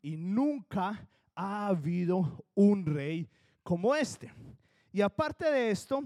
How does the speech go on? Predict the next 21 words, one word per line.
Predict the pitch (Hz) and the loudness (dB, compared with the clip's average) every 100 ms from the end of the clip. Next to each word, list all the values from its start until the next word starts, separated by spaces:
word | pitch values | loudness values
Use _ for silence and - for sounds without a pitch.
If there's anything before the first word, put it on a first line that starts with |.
| - _ _ | -8 _ _
lo | 160 190 190 | -2 2 2
mejor | 190 175 254 | 2 6 6
de | 254 262 | 4 -2
este | 214 269 | -2 0
rey | 240 185 208 240 | 0 0 -2 -4
es | 175 170 | -6 -6
que | - 202 | -2 2
es | 208 - - _ - | 2 0 -10 _ -8
muy | 175 196 214 277 277 262 240 202 | -4 0 4 4 4 4 4 4
buena | 175 180 160 135 | 4 4 4 -6
gente. | 107 131 110 104 - - _ _ _ | -8 -8 -10 -14 -18 -18 _ _ _
Entonces | 180 170 196 | -2 2 2
le | |
gusta | 175 185 - 185 | 4 2 2 -2
saludar | - 170 139 139 180 208 208 208 - - _ _ - | -4 -2 0 2 0 -4 -6 -8 -10 -14 _ _ -18
y | |
compartir. | - 180 156 131 - - 185 185 160 - - - - - _ _ _ _ _ _ _ _ | -4 -4 -4 -8 -8 -8 -6 -6 -8 -14 -18 -20 -20 -20 _ _ _ _ _ _ _ _
Pero | - 208 | 0 2
en | |
otro | 247 330 | 2 2
lugar, | 269 196 175 196 262 | 4 4 4 -2 -6